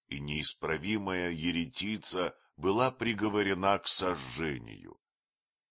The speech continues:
Возмущенная наглым обманом, Жанна приобрела прежнюю твердость. «Так скорее же умру, чем откажусь от того, что сделала по приказу моего Господа», воскликнула она.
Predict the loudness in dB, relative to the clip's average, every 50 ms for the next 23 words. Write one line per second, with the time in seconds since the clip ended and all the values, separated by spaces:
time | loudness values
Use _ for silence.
0 | _ _ _ _ _ -16 -8 -6 -6 -6 -4 -4 -4 -4 -2 -2 -4 -2 0 0
1 | 0 0 -2 -4 -4 -2 -2 -2 -4 -6 -4 2 4 4 4 4 0 0 -2 -2
2 | -2 -2 -4 -4 -4 -4 -4 -2 0 2 2 2 0 -4 -6 -8 -12 -14 _ _
3 | _ _ _ _ -6 2 6 6 6 6 4 0 -4 -4 -2 2 4 4 4 4
4 | 2 2 2 4 4 4 2 0 -4 -6 0 4 6 6 4 4 0 -4 -4 -2
5 | -2 0 0 -2 -2 -4 -2 2 4 4 4 2 0 -6 -12 -12 -10 -12 -12 -12
6 | -16 -18 -18 _ _ _ _ _ _ _ _ 4 4 4 4 0 -4 -2 -2 -2
7 | 0 4 4 6 6 4 0 0 0 0 0 0 0 2 0 0 0 0 0 0
8 | 0 2 2 2 2 4 4 2 2 0 -2 -8 _ _ _ _ -6 -2 2 2
9 | 6 6 4 4 2 2 2 2 2 4 2 0 0 2 0 -2 0 -2 -4 -4
10 | 0 _ 2 4 4 4 2 2 0 0 0 0 0 0 -2 -8 -6 2 4 6
11 | 6 6 4 2 2 0 0 0 -2 -2 0 -2 -2 -2 2 2 2 4 4 2
12 | 0 2 2 2 2 4 4 4 2 2 2 2 2 2 2 -2 -4 -6 -4 -4
13 | -6 -4 -4 -6 -6 -6 -10 _ _ _ _ _ _ -4 -2 0 0 0 0 -2
14 | -2 -4 -4 -4 -6 -8 -6 -2 -2 -2 -2 -2 -2 -4 -4 -4